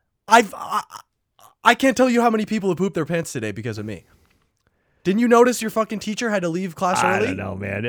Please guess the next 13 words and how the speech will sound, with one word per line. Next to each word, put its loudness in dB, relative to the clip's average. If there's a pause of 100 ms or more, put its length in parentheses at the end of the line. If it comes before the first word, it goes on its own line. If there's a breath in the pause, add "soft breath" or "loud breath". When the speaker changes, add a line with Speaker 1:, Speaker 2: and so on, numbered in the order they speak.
Speaker 2:
You, -2 (360)
I, 0 (140)
you, -10 (260)
you're -2
not -2
serious. -12 (540 soft breath)
Here, -4
let 0
me 4
see 0
that -2
book. -10 (160)
Speaker 1:
<sighs> -20